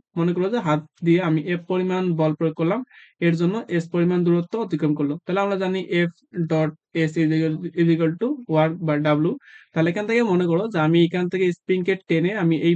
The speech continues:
পজিশনে নিয়ে আসলাম। তাহলে এখানে যে আমাদের কৃত কাজটা হলো, কৃত কাজটা হলো ডাব্লু। অর্থাৎ যেহেতু আমি হাত দিয়ে টেনে এই বস্তুটাকে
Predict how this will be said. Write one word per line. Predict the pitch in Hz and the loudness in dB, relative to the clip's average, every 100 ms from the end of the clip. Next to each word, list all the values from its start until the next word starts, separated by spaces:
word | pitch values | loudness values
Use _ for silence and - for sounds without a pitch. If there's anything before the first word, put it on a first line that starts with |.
| 170 | 0
পজিশনে | 180 185 190 185 | -2 -2 0 2
নিয়ে | 160 | 2
আসলাম। | 151 196 254 | 0 -4 -4
তাহলে | 147 147 | 0 0
এখানে | 156 160 160 | 2 0 0
যে | 160 | 0
আমাদের | 160 165 160 | 0 -2 -4
কৃত | 185 220 | -6 -4
কাজটা | 196 156 151 151 | -2 -2 -2 -4
হলো, | 170 240 | -4 -4
কৃত | 170 165 | -4 -4
কাজটা | 165 156 160 | -4 -4 -4
হলো | 202 320 | -6 -6
ডাব্লু। | 175 139 143 147 - - _ - | -6 -4 -6 -8 -14 -20 _ -4
অর্থাৎ | 180 240 180 175 | -4 -2 -2 0
যেহেতু | 180 202 | 0 -2
আমি | 220 202 | -4 -4
হাত | 165 170 | -2 -2
দিয়ে | 170 202 208 | 0 0 0
টেনে | - 156 170 165 | 2 2 4 2
এই | |
বস্তুটাকে | 156 165 180 175 180 | 0 -2 -2 -2 -2